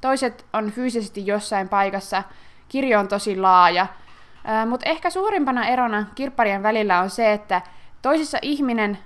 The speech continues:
lahjoittaa vaatteensa myyntiin ja toisissa saa niistä itse tuoton joko heti tai myynnin mukaan. Tavallaan siis tällaisilta tillimyyntikirppareilta ostaessaan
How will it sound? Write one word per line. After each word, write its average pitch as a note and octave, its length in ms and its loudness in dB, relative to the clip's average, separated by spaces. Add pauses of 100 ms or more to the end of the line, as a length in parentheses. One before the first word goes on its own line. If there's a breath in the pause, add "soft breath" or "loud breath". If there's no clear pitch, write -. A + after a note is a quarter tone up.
lahjoittaa D#4 600 2
vaatteensa C4 440 -2
myyntiin A3+ 440 -4
ja G#3 80 -2
toisissa G#3+ 500 -2 (180)
saa G#3 240 0
niistä G#3 280 -4
itse G#3+ 420 -8 (140)
tuoton C4 440 2
joko G3+ 220 -2
heti C4+ 340 -4
tai G3 300 0 (200 loud breath)
myynnin G3+ 440 -6
mukaan. F3 480 -8 (720 soft breath)
Tavallaan C#4 440 4
siis C4 280 -6
tällaisilta C#4 580 0
tillimyyntikirppareilta A#3 1200 -2
ostaessaan G3+ 760 -2